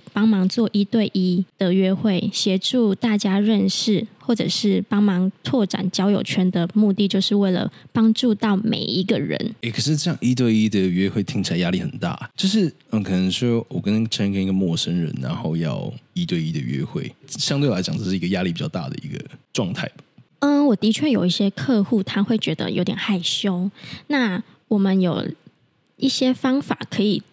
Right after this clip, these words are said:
Speaker 1: 降低他的，就是焦虑。
Speaker 2: 你们怎么做？
Speaker 1: 例如，我们可以先询问对方，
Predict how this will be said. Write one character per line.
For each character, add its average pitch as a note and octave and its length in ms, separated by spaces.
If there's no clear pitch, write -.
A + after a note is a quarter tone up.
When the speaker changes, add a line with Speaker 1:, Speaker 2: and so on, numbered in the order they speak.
Speaker 1:
降 A3 240
低 G3 140
他 F#3+ 160
的， F3+ 260
就 - 120
是 G3+ 300
焦 F#3 360
虑。 G3 120
Speaker 2:
你 F#3+ 40
们 F3+ 140
怎 F3+ 120
么 D3+ 80
做？ - 280
Speaker 1:
例 F#4 140
如， G3+ 420
我 F#3 80
们 F#3 240
可 G#3+ 220
以 G#3 200
先 F#3+ 240
询 F3+ 280
问 G3 400
对 G3 220
方， F3+ 500